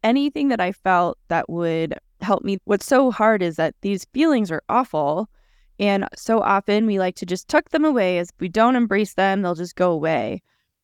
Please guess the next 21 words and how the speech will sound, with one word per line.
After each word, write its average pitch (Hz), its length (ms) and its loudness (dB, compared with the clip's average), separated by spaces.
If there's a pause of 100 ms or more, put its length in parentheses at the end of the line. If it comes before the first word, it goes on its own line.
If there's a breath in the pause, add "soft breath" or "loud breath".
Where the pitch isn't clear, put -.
(180)
And 220 100 2
it 208 80 0
doesn't 247 300 2
work 185 220 -2
that 170 160 -2
way. 117 200 -2
It - 140 -2
wreaks - 180 -10
havoc 165 320 -6
on 160 100 -6
our 160 120 -6
body 247 340 0
physically. 220 520 -2
It - 100 -4
wreaks - 180 -14
havoc 156 340 -10
on 151 140 -6
our 151 80 -6
mental 214 400 0
health. 185 300 0 (320)
And 196 340 -2